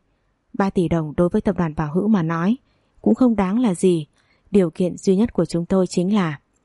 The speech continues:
sau khi trả tiền bồi thường xong, Lý Vĩ phải làm theo cách giải quyết của chúng tôi về vấn đề này từ đầu đến cuối." "Cách giải quyết của các người?" Thẩm Dĩnh lặp lại lời ông ta nói, sau đó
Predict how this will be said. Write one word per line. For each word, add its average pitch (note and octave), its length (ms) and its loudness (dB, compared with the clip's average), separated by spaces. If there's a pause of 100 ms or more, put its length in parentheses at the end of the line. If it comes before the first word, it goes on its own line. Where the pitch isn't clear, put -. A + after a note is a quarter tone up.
(360)
sau F#3+ 280 0
khi F#3 300 0
trả E3+ 260 -2
tiền E3+ 220 2
bồi E3 180 2
thường E3+ 260 -2
xong, F#3+ 280 -2 (440)
Lý G#3+ 200 4
Vĩ A#3 280 -2
phải G3+ 100 0
làm F3 200 -4
theo - 140 -2
cách B3 180 -4
giải E3 160 -2
quyết - 240 0
của E3+ 120 0
chúng F3+ 180 -2
tôi G3 280 0 (440)
về F#3 140 2
vấn F#3 200 -2
đề G#3 140 2
này E3+ 300 -4
từ F3+ 100 2
đầu E3 160 0
đến F3 140 -2
cuối." F3+ 340 -2 (1600)
"Cách A3+ 160 0
giải E3+ 140 0
quyết A3 220 0
của F3+ 120 0
các G#3+ 180 -4
người?" E3 360 -2 (760)
Thẩm F#3+ 180 2
Dĩnh A3 360 0
lặp G3+ 220 0
lại F3 160 -2
lời F3 160 2
ông F#3+ 140 2
ta F#3+ 160 0
nói, F3+ 320 0 (400)
sau - 220 -2
đó E3+ 220 -4